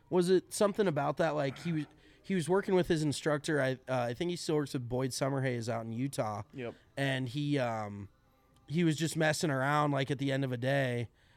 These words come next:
Speaker 1: and he's like, "I wanna see how high I can get this." I think he got, like, two oh eight.
Speaker 2: It's unbelievable.
Speaker 1: And the crazy thing is, he's been doing this since he was six. He turned pro when he was sixteen.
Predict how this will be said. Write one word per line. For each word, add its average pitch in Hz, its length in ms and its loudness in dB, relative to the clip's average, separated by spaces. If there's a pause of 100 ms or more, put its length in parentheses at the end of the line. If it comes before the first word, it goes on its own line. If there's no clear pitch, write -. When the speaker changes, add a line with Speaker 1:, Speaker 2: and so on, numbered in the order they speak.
(140)
Speaker 1:
and 135 80 0
he's 139 140 2
like, 135 140 2
"I 139 80 4
wanna 139 140 2
see 139 400 0
how 127 200 2
high 131 200 2
I 127 40 -2
can 120 160 -6
get 151 160 0
this." 123 220 -4
I 135 80 -4
think 190 160 -2
he 185 80 -2
got, 123 180 2
like, 120 160 -4
two 139 220 -2
oh 117 100 -2
eight. 117 240 -6 (120)
Speaker 2:
It's - 260 -20 (100)
unbelievable. 113 540 -6
Speaker 1:
And 165 280 2
the 156 80 0
crazy 202 380 2
thing 156 220 2
is, 147 420 0 (400)
he's 196 240 -2
been 196 200 4
doing 160 260 4
this 151 120 0
since 151 200 -4
he 160 80 -2
was 123 100 -2
six. - 300 -6
He 165 140 -6
turned 190 200 0
pro 180 80 0
when 170 80 2
he 156 60 0
was 131 100 -4
sixteen. 123 600 -2